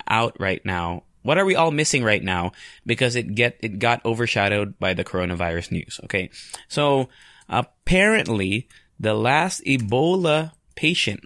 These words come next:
was discharged in the D R C. So the, the, the Democratic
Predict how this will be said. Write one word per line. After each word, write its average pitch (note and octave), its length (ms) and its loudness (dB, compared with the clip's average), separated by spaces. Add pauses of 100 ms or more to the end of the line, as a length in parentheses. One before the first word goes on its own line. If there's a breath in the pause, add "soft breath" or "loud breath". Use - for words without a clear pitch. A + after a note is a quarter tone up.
was A#2 220 -2
discharged B2+ 920 -2 (380 loud breath)
in G#2 240 -2
the G2+ 120 -2
D A2+ 420 -2
R A2+ 240 0
C. - 540 -4 (140 soft breath)
So G2 280 -2
the, F#2+ 100 0
the, F#2 140 -4 (260)
the G#2+ 300 -4
Democratic C3 720 -2